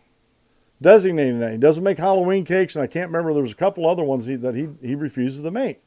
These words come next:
because of religious beliefs. But what rights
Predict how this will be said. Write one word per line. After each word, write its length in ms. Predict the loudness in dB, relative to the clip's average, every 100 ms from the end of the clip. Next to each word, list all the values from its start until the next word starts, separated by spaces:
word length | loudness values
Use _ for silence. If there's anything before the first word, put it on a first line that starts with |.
| _ _ _ _ -12
because 300 | 0 2 2
of 80 | 0
religious 580 | 2 0 0 -2 -4 _ _ _ _ _ _ _ _ _ -4
beliefs. 460 | -2 0 0 -2 _ _ _ _ _ _ _ _ _ _ _ _ _ _ _ -2
But 180 | -2 0
what 260 | 2 0
rights 800 | 0 2 4 4 2 0 -8 -20